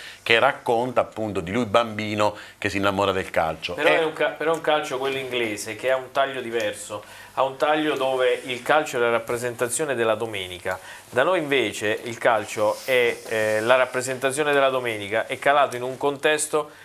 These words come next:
Speaker 2: che vive tutta la settimana,
Speaker 1: Eh, ma
Speaker 2: ventiquattro
Speaker 1: di,
Speaker 2: ore al
Speaker 1: di que-,
Speaker 2: giorno,
Speaker 1: di questo
Speaker 2: in,
Speaker 1: però,
Speaker 2: attraverso
Speaker 1: dato che a noi non piace questo calcio, lo diciamo, cominciassero a dire anche i presidenti, i calciatori, tutti co-, noi che scriviamo tutti i giorni, e probabilmente qualche cosa cambierà.
Speaker 2: Guarda
Speaker 1: Anche perché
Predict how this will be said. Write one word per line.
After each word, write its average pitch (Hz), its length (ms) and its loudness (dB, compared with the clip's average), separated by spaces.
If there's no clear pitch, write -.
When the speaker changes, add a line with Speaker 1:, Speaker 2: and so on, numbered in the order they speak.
Speaker 2:
che 127 120 0
vive 123 400 2
tutta 170 300 0
la 139 80 4
settimana, 127 600 0
Speaker 1:
Eh, 135 60 0
ma 127 40 0
Speaker 2:
ventiquattro 151 640 4
Speaker 1:
di, 156 80 6
Speaker 2:
ore 147 100 4
al 147 120 4
Speaker 1:
di 151 40 -4
que-, 151 100 0
Speaker 2:
giorno, 156 420 4
Speaker 1:
di - 60 0
questo - 180 0
Speaker 2:
in, - 60 0
Speaker 1:
però, 165 220 4
Speaker 2:
attraverso 139 360 4
Speaker 1:
dato - 80 2
che 165 60 4
a 160 60 4
noi 165 100 2
non 139 140 2
piace 120 320 4
questo 95 240 -4
calcio, 110 320 2
lo 98 60 -4
diciamo, 95 460 0
cominciassero 156 580 0
a 135 40 4
dire 127 260 2
anche 113 260 0
i 107 180 2
presidenti, 110 640 0
i - 20 -4
calciatori, 107 720 0
tutti 131 300 -8
co-, 131 100 -4
noi 143 300 2
che 123 120 -2
scriviamo 120 360 0
tutti 131 220 -8
i 175 80 -4
giorni, 135 360 0
e 104 40 -4
probabilmente 101 560 -2
qualche 92 240 -4
cosa 101 240 -4
cambierà. 92 440 2
Speaker 2:
Guarda 151 260 4
Speaker 1:
Anche 190 260 4
perché 139 500 0